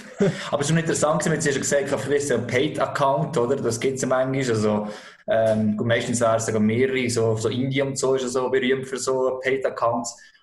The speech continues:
Und dann ist es schön, dass sich der, er gemeldet hat. Der Marco Kauer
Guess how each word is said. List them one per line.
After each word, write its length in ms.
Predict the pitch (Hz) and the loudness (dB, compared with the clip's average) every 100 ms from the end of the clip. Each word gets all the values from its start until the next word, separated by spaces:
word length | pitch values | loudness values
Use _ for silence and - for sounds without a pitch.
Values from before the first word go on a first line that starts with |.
| _ | _
Und 100 | 127 120 | -6 -2
dann 100 | 127 | -2
ist 80 | 123 | -2
es 80 | |
schön, 200 | 131 131 | 0 0
dass 340 | 135 123 - - | -2 -6 -6 -6
sich 100 | - - | -6 -2
der, 120 | 123 | 0
er 440 | 113 117 120 120 | 2 2 0 -4
gemeldet 360 | 120 123 151 151 | -2 0 2 0
hat. 200 | 160 160 - - | 0 -2 -6 -6
Der 120 | 120 | -2
Marco 340 | 120 120 123 | 0 0 -2
Kauer 340 | - 117 135 | -2 2 2